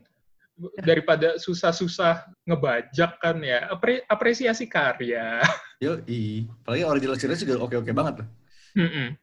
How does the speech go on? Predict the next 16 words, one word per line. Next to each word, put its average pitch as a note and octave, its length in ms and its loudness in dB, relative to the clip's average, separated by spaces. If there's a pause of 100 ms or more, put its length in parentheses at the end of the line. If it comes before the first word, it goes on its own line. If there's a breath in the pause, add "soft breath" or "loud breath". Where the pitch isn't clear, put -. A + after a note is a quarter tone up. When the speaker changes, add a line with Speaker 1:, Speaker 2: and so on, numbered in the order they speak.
(160)
Speaker 1:
Anyway, C#3+ 400 0 (120)
uh, C#3 360 2 (340)
talking G3+ 240 2
about F#3 160 4
original D#3 260 2
series, C3+ 320 -2
jadi C3+ 220 0
kali C#3 260 2
ini D3+ 80 -2
kita E3 140 -4
bakal B2 240 -2
bahas C#3 300 -4 (240 soft breath)
The A2+ 160 -2
First. - 480 -8 (200)
Ini D#3+ 640 -2
series B2 540 -6